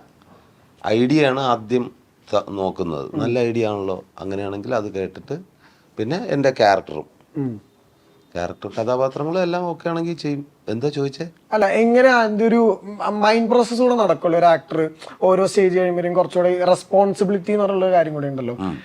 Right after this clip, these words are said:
Speaker 2: എന്നെ ചലഞ്ച് ചെയ്യുന്ന, ഇപ്പൊ ആൻഡ്രോ കുഞ്ഞപ്പനില്, ഏഹ്, ച-, ചലഞ്ച് ചെയ്ത്, ചലഞ്ച് ചെയ്ത് ഉണ്ടാക്കിയെടുത്ത ഒരു
Speaker 1: ഉം.
Speaker 2: വേഷമാണല്ലോ. അതുപോലെ ഓരോ ക്യാരക്ടേഴ്സും വരുമ്പോഴും അത്തരം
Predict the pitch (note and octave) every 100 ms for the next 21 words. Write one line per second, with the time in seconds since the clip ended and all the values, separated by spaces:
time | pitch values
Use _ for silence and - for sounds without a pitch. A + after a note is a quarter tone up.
0 | - - E3+ F3+ F#3 F#3 F3 F3 E3+ E3
1 | F#3 G3+ - F#3+ G3 G3 G3 G3+ F#3+ G3
2 | G3 G3+ G3+ - - - - G3+ G3+ G3
3 | G#3 - A#3+ A#3 G#3+ A3+ G#3+ A3+ A#3+ A#3+
4 | A#3+ A3 A3 A#3+ A#3+ B3 B3+ B3 - -
5 | B3 A#3 A#3 A#3 A3 A3 F#3 G#3 G#3 G#3
6 | F#3+ F#3 - D#3+ C3+ B2 B2 - - F#3
7 | A3 B3 C4+ C4+ B3+ - A3 G#3+ G#3+ F#3+
8 | G3 - G3 G3+ G3+ G3 F#3 F#3 F3+ D#3+
9 | E3 E3+ E3+